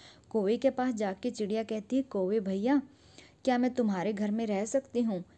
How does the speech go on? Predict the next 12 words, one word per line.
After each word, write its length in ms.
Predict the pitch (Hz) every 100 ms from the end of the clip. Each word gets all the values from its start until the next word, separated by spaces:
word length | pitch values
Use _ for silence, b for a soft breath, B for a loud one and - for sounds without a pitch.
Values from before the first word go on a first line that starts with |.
| -
इस 180 | 262 247
भीषण 420 | 202 220 - 269
गर्मी 360 | 233 202 208 226
की 140 | 240
वजह 340 | 214 196 180 185
से 160 | 269
मेरा 340 | 254 196 190 226
घर 220 | 233 269
नष्ट 360 | 247 302 320
हो 100 | 262
गया 220 | 214 202 190
है।" 200 | 175